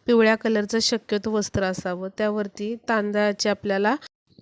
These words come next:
रास करायचे आहे किंवा राशी करायची आहे, अ, आणि त्यानंतर कलश घ्यायचा आहे. कलशामध्ये स्वच्छ पाणी घ्यायचं, त्यामध्ये हळद, कुंकू, तुळशीपत्र, फूल, सुपारी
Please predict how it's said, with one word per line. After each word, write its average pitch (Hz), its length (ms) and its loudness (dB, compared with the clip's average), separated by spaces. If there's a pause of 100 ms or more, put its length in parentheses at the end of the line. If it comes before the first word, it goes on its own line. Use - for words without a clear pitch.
(1200)
रास 240 340 4
करायचे 220 440 4
आहे 196 260 2
किंवा 208 280 0
राशी 208 320 2
करायची 202 420 0
आहे, 190 220 0 (440)
अ, 190 40 -2
आणि 202 500 0
त्यानंतर 220 580 2 (280)
कलश 226 360 6
घ्यायचा 214 380 4
आहे. 196 280 0 (500)
कलशामध्ये 208 640 0
स्वच्छ 220 380 -2
पाणी 185 360 -2
घ्यायचं, 190 420 -4
त्यामध्ये 185 460 2
हळद, 202 380 2 (160)
कुंकू, 196 500 0 (500)
तुळशीपत्र, 214 840 0 (460)
फूल, 220 320 2 (1040)
सुपारी 226 640 2